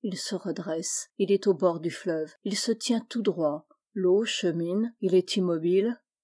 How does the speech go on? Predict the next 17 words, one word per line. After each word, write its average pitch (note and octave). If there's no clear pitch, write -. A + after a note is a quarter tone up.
Il G3
introduit A3
dans G#3+
sa G3
bouche G#3
un F#3
doigt F3+
de G3+
sa F#3+
main E3+
gauche F#3+
et G#3
un G#3
doigt A3+
de A3
sa G#3
droite, F3+